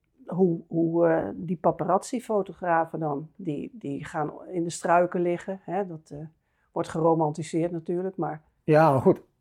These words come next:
Speaker 2: eh, dat is hun vak en die, die mensen weten ook wel wat hun grenzen zijn.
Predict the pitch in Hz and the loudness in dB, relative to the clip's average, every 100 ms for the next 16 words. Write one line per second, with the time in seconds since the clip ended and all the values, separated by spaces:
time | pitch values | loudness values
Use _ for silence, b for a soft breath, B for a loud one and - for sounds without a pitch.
0 | _ _ _ 135 139 139 123 120 131 117 | _ _ _ -10 -4 -2 -2 -4 -6 -4
1 | 151 135 - 123 117 110 _ _ 139 131 | -2 -4 -4 -2 -2 -4 _ _ -6 -2
2 | 143 113 113 123 123 - 143 117 110 110 | -2 -4 -4 -4 -4 -6 -4 -2 -2 -2
3 | - 165 156 120 113 101 95 87 95 87 | 4 4 4 0 -6 -8 -10 -12 -14 -14
4 | 85 | -16